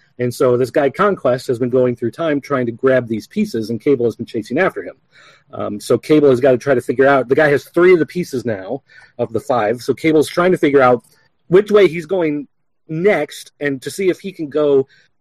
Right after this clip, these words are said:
to the other place, uh, that this guy hasn't been yet, so he can beat him to one of the pieces, 'cause then if he has one of the pieces, then at least,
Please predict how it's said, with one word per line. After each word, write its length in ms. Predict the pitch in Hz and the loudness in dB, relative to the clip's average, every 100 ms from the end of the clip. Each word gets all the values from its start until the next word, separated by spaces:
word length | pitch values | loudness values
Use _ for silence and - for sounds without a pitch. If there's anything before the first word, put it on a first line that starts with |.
| - | -10
to 80 | 143 | -6
the 160 | 165 | -2
other 200 | 233 254 | 2 2
place, 460 | - 110 - - - _ _ - | 0 -6 -12 -20 -20 _ _ -6
uh, 140 | 127 | -4
that 100 | 147 | 0
this 120 | 143 | -2
guy 140 | - 147 | 0 0
hasn't 260 | 143 123 | 0 0
been 160 | 117 196 | 2 2
yet, 180 | 139 - | 2 0
so 80 | 139 | -2
he 40 | |
can 100 | 135 | -2
beat 200 | 185 190 | 0 0
him 120 | 139 | 0
to 100 | 139 | -2
one 140 | 139 123 | -2 -2
of 40 | |
the 60 | 107 | -6
pieces, 420 | 175 147 107 - | -8 -8 -10 -8
'cause 140 | 120 | -4
then 100 | 131 | -2
if 60 | 123 | 0
he 60 | 120 | 0
has 200 | 123 113 | -2 -2
one 120 | 113 | -4
of 60 | 101 | -4
the 60 | |
pieces, 440 | - 185 131 113 - | -6 -4 -2 -4 -4
then 100 | 104 | -6
at 100 | 104 | -6
least, 320 | 104 - | -8 -10